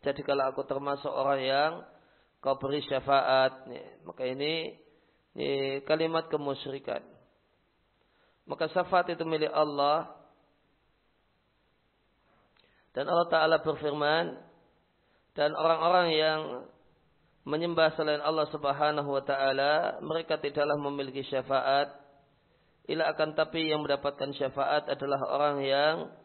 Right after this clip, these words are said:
menyaksikan kebenaran dalam keadaan berilmu.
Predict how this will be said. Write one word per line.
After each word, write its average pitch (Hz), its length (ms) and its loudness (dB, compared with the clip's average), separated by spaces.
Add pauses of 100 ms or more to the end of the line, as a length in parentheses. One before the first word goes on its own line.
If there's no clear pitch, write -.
(320)
menyaksikan 147 640 -4
kebenaran 139 640 2
dalam 139 320 2
keadaan 135 480 4
berilmu. 131 960 -2